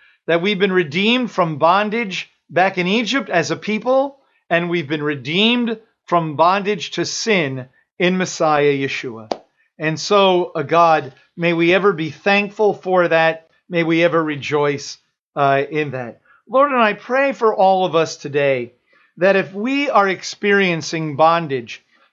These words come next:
the bondage of addictions, the bondage of bad thoughts, the, uh, a bondage of a way of life, that we might realize that our backs are no longer against the wall, but the waters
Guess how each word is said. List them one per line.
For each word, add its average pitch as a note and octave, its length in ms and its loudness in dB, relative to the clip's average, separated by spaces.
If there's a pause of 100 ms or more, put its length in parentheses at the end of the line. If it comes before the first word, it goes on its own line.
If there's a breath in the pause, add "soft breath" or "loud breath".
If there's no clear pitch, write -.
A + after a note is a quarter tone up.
the F3 100 2
bondage F#3 540 0
of D#3 100 -4
addictions, C#3 720 -4
the C#3+ 100 -6
bondage F3+ 840 0
of E3 480 2 (400 soft breath)
bad F#3 440 0
thoughts, - 580 0 (100)
the, D#3+ 560 0
uh, D#3 300 2
a E3+ 80 4
bondage F3 760 0
of F3+ 360 2
a E3+ 80 2
way F3+ 320 2
of C#3 140 0
life, E3 480 0 (400 soft breath)
that G3 160 4
we B3+ 140 -2
might A3+ 280 2
realize F3 720 2
that E3 160 2
our D#3+ 120 2
backs F#3+ 420 0
are F3+ 100 0
no G#3+ 240 2
longer G#3+ 340 2
against F3 420 -2
the F3+ 80 -4
wall, E3+ 300 2
but C#3 160 -8
the C#3+ 80 -8
waters A#3 640 0